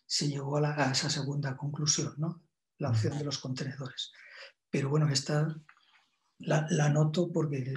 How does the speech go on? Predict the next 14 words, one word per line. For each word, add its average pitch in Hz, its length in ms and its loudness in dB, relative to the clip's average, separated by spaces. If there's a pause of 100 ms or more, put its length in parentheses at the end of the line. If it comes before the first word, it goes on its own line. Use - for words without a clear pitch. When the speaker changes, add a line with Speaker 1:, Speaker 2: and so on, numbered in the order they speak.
(140)
Speaker 1:
considero 143 500 0
que 147 100 -2
puede, 139 500 -4 (520)
puede 147 220 0
tener 135 320 -4
también 147 320 -2
recorrido, 151 580 6
por 131 100 2
lo 139 60 0
menos 185 200 6
el 143 120 4
análisis. 139 640 0 (320)
Speaker 2:
Ujú. 113 280 2 (1120)
Bueno. 107 360 -4